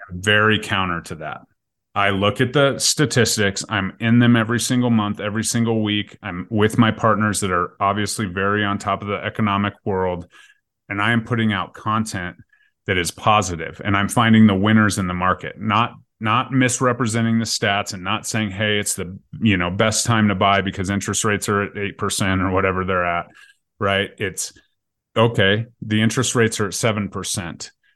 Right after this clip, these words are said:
Why is now the perfect time for a first-time home buyer to get in?" Well, a first-time home buyer struggled to get in for, you know, twenty-four out of the last thirty-six months, like, almost couldn't get in because of low down payment or credit or whatever.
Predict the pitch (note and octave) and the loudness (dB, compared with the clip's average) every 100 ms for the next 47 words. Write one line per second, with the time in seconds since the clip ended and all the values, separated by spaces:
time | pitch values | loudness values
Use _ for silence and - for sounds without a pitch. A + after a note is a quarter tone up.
0 | _ - G2+ G#2+ A2+ G2 G#2+ G#2 F#2+ - | _ 0 4 6 4 6 6 4 2 2
1 | G#2 G2 G2+ - G2 F#2+ F#2 - F#2 F2+ | 2 2 -2 -2 0 0 -2 -2 -2 0
2 | F2+ - - G2+ F2+ - F#2 E2 F#2 E2+ | -2 -4 -6 -4 -4 -4 -6 -4 -4 -4
3 | D#2+ D#2+ D#2 D#2+ C#2 - _ _ _ _ | -4 -6 -8 -12 -14 -16 _ _ _ _
4 | _ _ G2 F2 F#2 A#2+ - - - _ | _ _ 0 4 4 2 -4 -20 -20 _
5 | - - A2+ - B2 A#2 C#3+ A2 F#2+ F#2+ | -4 2 2 4 4 6 6 6 4 2
6 | G#2+ A2+ - A#2 A#2 B2 A#2 A2+ A2 A2+ | 0 0 -2 2 4 4 2 2 2 2
7 | A2 G2+ G2 A2+ G#2+ G#2+ G2 F#2+ - _ | 0 -4 -4 -12 -8 -4 -2 -4 -6 _
8 | _ _ _ - B2+ A#2+ A2+ A#2 A2+ A2 | _ _ _ 0 4 4 4 4 6 6
9 | A2 G#2+ G2+ - A2+ A2 A2 A#2 G#2+ A#2 | 4 2 0 0 0 0 0 -2 -2 0
10 | A2+ F#2 G2 - - _ - _ _ - | 0 -2 -6 -10 -16 _ -20 _ _ -4
11 | F2+ - A#2 A2 F#2+ - - C3+ A2+ G2 | -4 0 4 6 4 0 2 4 4 2
12 | F2+ F2 F#2 G2 F#2+ F#2+ F#2+ G2 G2+ G2+ | -2 0 0 -2 -2 -2 2 4 4 2
13 | G2 G#2 F#2+ G2 G2+ F#2+ - G#2 G2 G2+ | -2 -2 -2 0 -2 -4 -4 -2 0 0
14 | G2+ F#2+ F#2 F2+ E2 F2+ | -2 -2 -2 -2 -2 -6